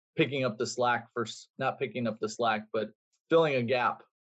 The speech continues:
in services that our families lost as a result of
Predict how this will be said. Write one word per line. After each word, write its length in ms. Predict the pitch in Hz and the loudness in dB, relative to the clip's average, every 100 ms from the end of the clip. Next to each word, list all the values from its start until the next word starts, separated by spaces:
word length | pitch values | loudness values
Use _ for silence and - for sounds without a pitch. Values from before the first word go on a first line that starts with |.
| _ - | _ -4
in 180 | 120 | -2
services 680 | 117 131 123 117 117 117 107 | 0 0 2 0 0 -2 0
that 280 | 117 117 110 | 0 0 -2
our 240 | 117 117 104 | -2 -2 -2
families 420 | 123 123 120 104 | -2 -2 -2 -2
lost 600 | 107 113 113 110 - - 117 | 0 2 2 0 -4 -10 -2
as 160 | 117 107 | 0 0
a 60 | |
result 340 | 110 104 107 | -2 0 0
of 100 | 107 | -2